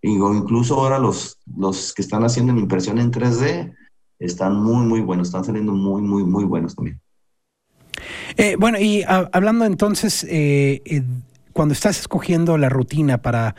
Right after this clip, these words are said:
Speaker 2: para competencia, ¿qué son los, el criterio, la criteria que están buscando, eh, y cómo eliges tú los trucos?
Speaker 1: Ok, eh, hay tres, hay tres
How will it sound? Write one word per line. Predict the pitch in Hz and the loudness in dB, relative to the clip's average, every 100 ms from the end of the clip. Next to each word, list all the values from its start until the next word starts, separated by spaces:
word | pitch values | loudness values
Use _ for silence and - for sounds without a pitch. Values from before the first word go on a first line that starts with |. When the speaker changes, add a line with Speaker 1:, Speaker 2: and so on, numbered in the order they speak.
| - - | -14 -6
Speaker 2:
para | - 131 | -2 0
competencia, | 123 131 135 120 139 139 - 98 - - - | 2 0 0 2 2 2 0 -4 -6 -18 -6
¿qué | - 190 | 0 2
son | 190 214 208 | 2 2 2
los, | 190 - | 0 -2
el | 151 147 143 147 | -2 -2 0 -2
criterio, | 127 135 123 147 147 147 | 0 -4 0 0 0 0
la | 135 | -2
criteria | 143 131 160 156 | -2 -2 0 0
que | - | -2
están | - 147 143 | -4 -2 0
buscando, | 131 - - 135 139 135 131 - - - | 0 -2 0 2 2 2 0 -6 -20 -6
eh, | 147 131 131 | 0 0 0
y | 156 | -2
cómo | - 175 175 | 0 2 2
eliges | 160 165 - 147 | 2 0 0 -4
tú | - 170 165 165 | -2 0 2 2
los | 143 - | 0 -2
trucos? | 175 147 - 107 - - _ _ _ _ _ _ _ _ _ - - - - | -2 -2 -4 -8 -12 -16 _ _ _ _ _ _ _ _ _ -20 -20 -20 -10
Speaker 1:
Ok, | 127 123 | -6 -2
eh, | 120 110 - 127 131 127 123 127 | -2 -2 -4 -2 0 2 0 0
hay | 110 110 | -2 -4
tres, | 180 180 180 - - | -2 -2 -2 -6 -8
hay | 135 147 | -6 -6
tres | 160 - | -8 -10